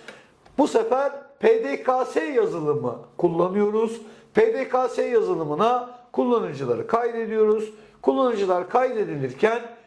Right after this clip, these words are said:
P D K S yazılımında maaş, net maaş ya da brüt maaş belirtiliyor.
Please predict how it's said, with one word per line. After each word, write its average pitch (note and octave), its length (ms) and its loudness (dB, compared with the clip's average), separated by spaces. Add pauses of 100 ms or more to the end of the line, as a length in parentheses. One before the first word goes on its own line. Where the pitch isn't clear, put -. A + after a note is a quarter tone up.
(140)
P A#3+ 200 2
D A3+ 140 2
K A3+ 180 0
S A3+ 180 2
yazılımında F3 1080 2 (260)
maaş, A3+ 800 0 (680)
net A3+ 360 2
maaş C3+ 360 -2
ya G3+ 100 4
da G3+ 160 0
brüt A#3 300 -4
maaş C#3 400 0
belirtiliyor. A3+ 800 4